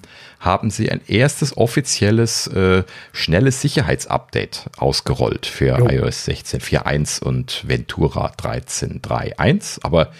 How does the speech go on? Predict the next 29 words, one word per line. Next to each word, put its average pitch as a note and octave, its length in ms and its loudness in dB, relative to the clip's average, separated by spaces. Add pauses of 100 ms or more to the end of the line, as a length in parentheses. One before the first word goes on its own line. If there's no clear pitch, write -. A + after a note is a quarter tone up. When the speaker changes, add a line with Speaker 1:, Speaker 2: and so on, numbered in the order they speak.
(120)
Speaker 1:
da C#2 100 0
ändert F2 280 2
sich E2+ 100 -2
ja D#2 80 2
die C#2+ 120 0
Versionsnummer C3 580 2
nicht, G3 240 0
ne? F3+ 160 2
Das - 140 -2
ist - 160 -6
dann D2+ 180 -4
quasi D#2 320 0 (320)
schnelles - 380 -2
Sicherheitsupdate F#2 800 0
Nummer F#2+ 440 2
eins, E3 480 2
beziehungsweise E2 540 0
sie B1 100 -6
schreiben - 300 -6
dann - 140 -8
die - 80 -12
Nummer - 260 -10
eins - 200 -6
auch - 140 -10
nicht D#2+ 180 -10
dabei. F#2 340 0 (640)
Ähm, D2+ 560 4
und, D2 500 0
ähm, C2 320 0